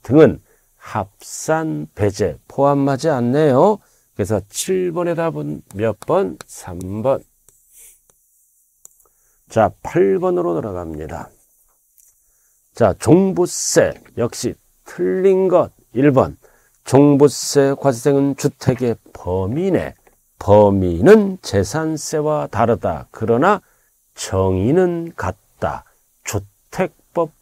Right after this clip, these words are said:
규정에 의한 주택을 말한다. 정의는 같다. 그러나 범위는 다릅니다. 합산 배제주택은 제외됩니다. 종부세에서. 그러나 재산세는 특정한 경우를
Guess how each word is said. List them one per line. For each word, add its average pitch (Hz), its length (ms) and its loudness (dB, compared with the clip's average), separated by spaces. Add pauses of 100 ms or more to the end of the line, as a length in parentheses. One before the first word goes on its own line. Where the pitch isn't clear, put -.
규정에 151 460 0
의한 135 520 -2
주택을 175 760 -6
말한다. 98 800 -4
정의는 160 760 -2 (100)
같다. - 840 -4 (580)
그러나 143 460 2 (160)
범위는 147 680 2
다릅니다. 135 840 0
합산 127 920 -4
배제주택은 156 960 -4
제외됩니다. 95 760 -2
종부세에서. 104 920 -4 (360)
그러나 110 460 -2
재산세는 143 1000 0 (460)
특정한 131 920 -2
경우를 107 520 0